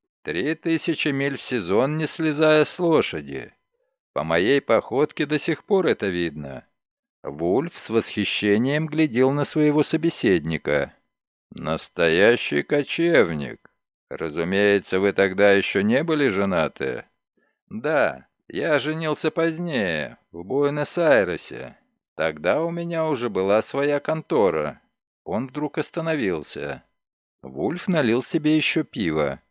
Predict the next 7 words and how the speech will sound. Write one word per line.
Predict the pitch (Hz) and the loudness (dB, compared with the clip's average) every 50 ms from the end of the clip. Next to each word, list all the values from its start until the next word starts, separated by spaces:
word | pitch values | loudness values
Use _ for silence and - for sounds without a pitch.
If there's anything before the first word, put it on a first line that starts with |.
| _ _ _ _ _ _ _ _ _ _ _ _ _ | _ _ _ _ _ _ _ _ _ _ _ _ _
Кимбл | - - 120 147 175 180 165 180 185 175 139 | -12 -10 -6 -6 -6 -4 -2 -2 0 0 0
глазами | - 98 98 98 92 85 98 104 104 101 95 | 0 0 2 2 2 4 4 4 4 4 2
следил, | 87 - - 107 101 90 101 107 98 92 | -2 -4 -4 -4 -2 0 2 0 2 2
как | - 107 90 - | 2 2 2 2
он | 95 92 92 | 0 0 0
это | 87 - 87 80 | 0 -2 -4 -4
делает, | 71 73 80 80 82 87 101 117 139 147 147 | -4 -4 -4 -2 -2 -2 -2 -2 -2 -4 -6